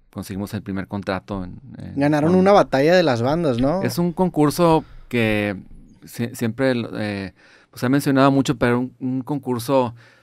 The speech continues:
Speaker 1: que n-, no sé qué tan importante era, pero era importante para nosotros porque era como un concurso en la Ciudad de México y era como,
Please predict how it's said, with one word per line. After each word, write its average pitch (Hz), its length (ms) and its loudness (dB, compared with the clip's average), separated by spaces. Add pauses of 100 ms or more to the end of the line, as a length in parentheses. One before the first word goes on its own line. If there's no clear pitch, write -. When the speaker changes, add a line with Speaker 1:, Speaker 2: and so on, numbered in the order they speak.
(260)
Speaker 1:
que 120 160 -4
n-, 113 160 -6 (100)
no 123 400 -2
sé 151 160 -4
qué 156 120 -4
tan 147 180 -2
importante 120 680 -6
era, 131 160 -2
pero 113 200 -2
era 117 160 0
importante 117 400 -6
para 113 240 0
nosotros 110 480 -2
porque 110 260 -6
era 107 120 -2
como 107 180 -6
un 104 160 -6
concurso 113 500 -6
en 110 60 -2
la 104 80 -4
Ciudad 101 220 -4
de 101 80 -4
México 98 480 -6
y 95 40 -4
era 92 160 -6
como, 98 380 -10